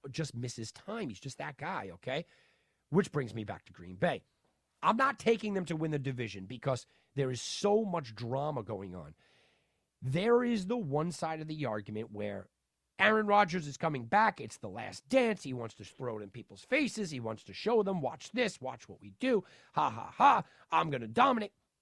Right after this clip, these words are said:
You have all that. But this could go the other way. And I think it might,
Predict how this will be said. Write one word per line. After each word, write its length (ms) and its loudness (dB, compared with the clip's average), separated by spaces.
You 140 0
have 360 -2
all 200 -4
that. 220 -18
But 200 2
this 160 0
could 220 2
go 140 2
the 160 0
other 180 0
way. 340 -4
And 80 8
I 100 6
think 220 -4
it 120 -4
might, 360 -2